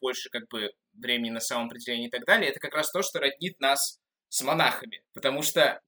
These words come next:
тем, чем отличались монахи в прошлом, это как раз тем, что это были люди, которые могли себе позволить не так много работать и больше времени тратить на некоторую внутреннюю жизнь, на некоторое самоопределение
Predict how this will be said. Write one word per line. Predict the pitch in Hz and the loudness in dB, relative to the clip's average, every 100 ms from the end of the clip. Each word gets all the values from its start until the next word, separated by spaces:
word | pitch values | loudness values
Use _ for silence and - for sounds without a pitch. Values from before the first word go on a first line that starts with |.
| _ | _
тем, | - 165 160 | 4 4 4
чем | 160 | -2
отличались | 147 151 143 151 147 - | -4 -2 0 2 2 0
монахи | 127 131 226 247 170 143 _ | 0 4 4 4 -2 -2 _
в | - 117 - | -8 -8 -4
прошлом, | 156 247 - 143 | 4 4 4 0
это | 139 139 | -2 -2
как | 143 | 0
раз | 143 139 | 2 4
тем, | 185 226 | 2 2
что | - 170 139 - | 2 0 0 -2
это | 147 139 | -4 -4
были | 151 143 | -2 -2
люди, | 180 196 | -2 -4
которые | 180 147 160 151 | -2 -4 -4 -2
могли | 139 131 233 | -4 -2 -2
себе | 233 160 143 | 0 0 0
позволить | 139 - 143 131 131 - _ - | -2 -2 -2 0 0 -4 _ -8
не | 127 | 0
так | 127 147 - | 6 6 4
много | 139 131 127 | 0 0 2
работать | 120 113 185 240 123 - - _ | 0 0 0 2 0 -2 -6 _
и | - | -2
больше | 123 147 208 220 185 | -2 2 4 6 4
времени | 135 147 151 135 | 4 2 2 2
тратить | 135 139 143 123 | 6 6 4 -2
на | 120 | 2
некоторую | 127 - 127 117 | 2 2 -6 -4
внутреннюю | 190 - 131 123 | -6 -6 -8 -6
жизнь, | 117 117 107 | -6 -8 -8
на | |
некоторое | 117 120 - 120 | -6 -4 0 0
самоопределение | - 123 117 - 127 117 127 214 165 131 | 0 -2 -2 -4 -6 -2 2 2 2 -2